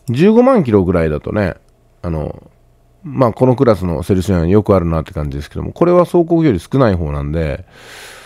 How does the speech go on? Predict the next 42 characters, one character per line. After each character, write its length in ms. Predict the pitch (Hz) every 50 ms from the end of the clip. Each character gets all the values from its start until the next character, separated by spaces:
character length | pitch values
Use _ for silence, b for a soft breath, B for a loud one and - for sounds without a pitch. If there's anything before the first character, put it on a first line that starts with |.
| B B B B _
多 100 | - 165
分、 340 | 165 147 110 98 90 64 - - _ _ - - 165 _ _ _ _
あ 120 | - 107
れ 80 | 113 131
で 60 | -
す 60 | -
よ、 140 | 87 82 78
も 240 | 76 76 62 - - -
う、 100 | - - -
個 160 | - 180 202
人 180 | 202 208 190
が 100 | 143 110
乗 140 | 95 90 90
っ 20 | 82
て 140 | - 101
た 160 | 85 92 87 80
と 140 | - - 85
い 80 | 82
う 20 | 82
よ 60 | 82
り 80 | 73 76
も、 160 | 78 82 82
法 280 | 85 - - 143 160 165
人 180 | 156 156 160
の 120 | 160 151 139
車 320 | - 143 143 143 139 131
か、 220 | - 135 110 85 - - _ _ _ _ _
公 280 | - - 143 151 165
用 160 | 180 180 147
車 200 | 110 - 107 90
に 180 | 85 80 76 71
近 320 | - - - - 107 95
い 40 | 85
の 120 | 73 65 -
か 120 | - 69
な 140 | 67 69 69
と 120 | - 64
思 80 | - -
い 20 |
ま 80 | 69 76
す 160 | - - -
ね。 240 | 101 98 90 92